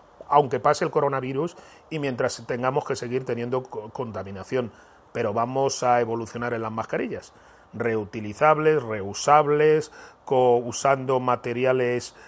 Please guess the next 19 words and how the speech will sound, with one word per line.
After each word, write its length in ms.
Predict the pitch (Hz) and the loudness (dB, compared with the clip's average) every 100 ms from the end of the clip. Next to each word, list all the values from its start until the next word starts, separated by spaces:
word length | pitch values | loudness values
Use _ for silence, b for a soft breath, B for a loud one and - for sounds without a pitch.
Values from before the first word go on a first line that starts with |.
| B | B
eh, 180 | 120 120 | -6 -6
más 360 | 120 127 131 123 | -4 0 0 2
confortables, 920 | 135 117 - 110 101 147 147 147 139 | -2 -2 -4 -4 2 4 4 0 0
transparentes 720 | 110 110 - 113 131 127 123 | 0 -2 0 -2 -2 -2 -4
para 200 | - 123 | -2 -2
los 160 | 117 107 | -2 -6
sordomudos, 840 | 120 110 110 139 143 143 139 135 - B B | -8 -8 -6 -2 2 2 2 0 -6 B B
con 220 | - 127 120 | 2 2 2
estilo, 600 | 113 - 143 139 135 135 | -2 -4 -2 2 2 2
etcétera, 560 | 110 110 - 135 143 - | -2 -10 -4 -2 -2 -4
etcétera. 520 | 120 107 104 113 92 _ _ B B B B | -12 -12 -8 -8 -10 _ _ B B B B
Restaurantes 680 | 135 143 151 151 190 208 214 | 0 2 4 6 6 4 2
con 160 | 190 | 2
comida 320 | 170 156 165 165 | 2 0 2 2
para 200 | 143 123 | 2 0
llevar. 360 | 113 101 95 - - - - | -2 -4 -8 -14 -20 -20 -20
No 240 | 117 123 127 | -10 -2 0
lo 140 | 120 | 0
veo, 240 | 110 101 | -4 -6